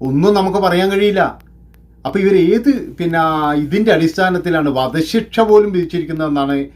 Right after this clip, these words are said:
എനിക്ക് മനസ്സിലാകാത്തത്. അതൊരു സംഭവം തന്നെയാണ് ശരിക്കും. ഇതിനെതിരെ നല്ല രീതിയിൽ അന്വേഷണം വരണം. അതായത് ഈ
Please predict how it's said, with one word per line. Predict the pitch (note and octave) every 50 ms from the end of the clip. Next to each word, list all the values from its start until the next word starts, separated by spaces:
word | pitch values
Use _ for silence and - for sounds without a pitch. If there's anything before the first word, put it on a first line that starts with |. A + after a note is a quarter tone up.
| - - - - -
എനിക്ക് | D3 D3 D3+ D3
മനസ്സിലാകാത്തത്. | D#3+ C#3+ C3 B2 - D3 D3 D3+ D3+ D3 C3+ - B2 A2 G2 G2 G2 - _ _ - - - - - - -
അതൊരു | C#3 D3 G#3+ A#3 A#3+
സംഭവം | A#3+ A#3+ D#3+ E3 F3+ F#3+ G#3 G#3 G#3+ G3+
തന്നെയാണ് | G3 F#3+ E3+ D3+ C3+ B2
ശരിക്കും. | B2 C3+ A2+ G#2 B2+
ഇതിനെതിരെ | C#3+ C#3+ A3+ C4+ B3+ A3+ A3 A3+ A#3
നല്ല | G#3 F3 D#3 D#3+ E3+ F3+ F#3+ A3+ A3
രീതിയിൽ | G3+ G#3 F#3 G#3 G#3 G3+
അന്വേഷണം | F3+ D3 C#3+ E3+ E3+ D#3+ F3 E3
വരണം. | D3 C#3 G#2+ G#2 G2 F#2+ - - - - - - -
അതായത് | C#3 D3 F3 F#3+ G3+ G3+ G3+
ഈ | G#3 F#3+ F3 E3 D#3 E3